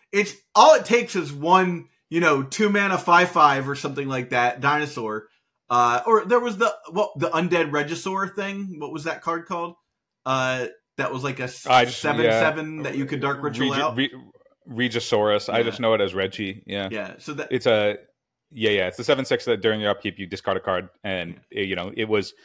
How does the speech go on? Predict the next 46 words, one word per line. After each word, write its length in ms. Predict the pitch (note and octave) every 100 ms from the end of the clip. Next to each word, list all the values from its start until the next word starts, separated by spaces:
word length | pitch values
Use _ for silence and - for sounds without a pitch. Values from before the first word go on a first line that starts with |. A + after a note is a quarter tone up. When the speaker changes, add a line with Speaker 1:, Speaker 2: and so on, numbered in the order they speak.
| _
Speaker 2:
it 80 | C3+
was 120 | B2
always 300 | C3 C#3 D#3+ D#3+
played 320 | - D3+ D3
incorrectly 540 | C3+ B2+ B2 B2 A#2+
in 80 | G#2+
people's 280 | G#2+ G2 -
sideboards. 360 | F2+ D#2+ D#2+ G2+
Speaker 1:
Yeah. 120 | F2+
Speaker 2:
<laughs> 60 | - _ _ - -
Like, 220 | - D3+ C#3
it 80 |
was 160 | C#3+ C#3
never 260 | D3 C3+ C3
Speaker 1:
<laughs> 0 |
Speaker 2:
good 100 | A2+
enough, 260 | G2 F#2+ -
but 220 | G2+ F#2+ - _ _
people 220 | A#2+ A#2+
love 120 | A2+ G2+
playing 260 | G2+ F2+
it. 80 | E2+ A#2+
Speaker 1:
Um, 460 | B2+ B2+ C3 - -
so, 260 | G3+ E3+
you 160 | E3+ F#3
know, 120 | C#3
cards, 340 | C#3 F3 F3+ -
cards 280 | - F#3 F3+
like 180 | D#3+
that. 180 | D3+ D3+
I'm 100 | D3
just 160 | F#3 -
trying 200 | A#3+ F#3
to 40 |
think 180 | D#3+ D#3+
of 40 |
the 80 | C3
flavor 480 | - D3 D3 C#3 C3
of, 260 | A#2+ A#2+ -
of 260 | A#2+ A#2+ A#2
Lost 260 | A#2+ A#2+ -
Caverns 380 | A#2 A2+ A2+
that, 200 | A2+ -
you 140 | B2+ C3
know, 160 | G#2
anything 580 | A2+ B2+ C3+ C3 A#2 A2+